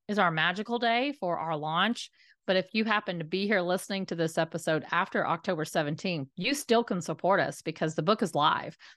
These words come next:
The book will be live on Amazon, and you can go and purchase that book, Shine Your Light, whenever you find out about it. And you get to dive in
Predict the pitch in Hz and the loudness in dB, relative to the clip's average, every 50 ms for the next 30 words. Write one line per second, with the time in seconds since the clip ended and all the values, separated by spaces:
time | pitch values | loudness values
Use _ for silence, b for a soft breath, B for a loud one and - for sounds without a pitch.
0 | _ - 185 202 220 214 233 202 170 185 175 160 156 170 190 202 202 196 190 180 | _ -2 0 0 2 2 0 0 0 0 0 2 4 6 6 6 6 4 4 2
1 | 175 165 165 165 165 170 160 - 165 151 151 147 151 156 - 151 160 160 156 175 | 0 0 0 -2 -2 -4 -4 -4 -4 -4 -2 -2 -4 -4 -4 -2 -2 -2 -2 -2
2 | 170 - 190 180 160 160 151 147 139 143 147 - - 202 202 - 190 165 - - | -2 -2 -4 -2 0 0 2 2 0 -2 -6 -2 -2 -2 -2 0 -2 -4 -2 0
3 | 147 117 - - - 196 185 156 - - - 220 151 156 147 135 135 131 147 165 | 0 -2 0 0 0 0 0 0 -2 -4 -2 -2 -2 0 -2 -2 -2 0 2 2
4 | 170 151 135 123 - - _ _ _ _ _ - 180 190 240 277 277 240 202 165 | 4 4 2 0 -2 -6 _ _ _ _ _ -4 0 2 4 4 4 4 2 0
5 | 160 151 - 143 127 139 131 107 123 - 143 151 127 101 120 139 175 220 226 - | -4 -4 -2 -2 -2 -2 -2 -2 -2 -2 -2 0 0 0 2 4 2 2 0 -4
6 | b b b b b b b b _ _ _ _ 196 214 208 202 202 202 202 202 | b b b b b b b b _ _ _ _ 0 2 4 4 4 2 2 0
7 | 226 262 240 339 339 349 269 339 320 320 339 330 349 381 403 254 170 147 151 160 | 0 2 2 2 2 2 4 4 4 4 4 2 2 0 0 -2 -2 -4 -6 -10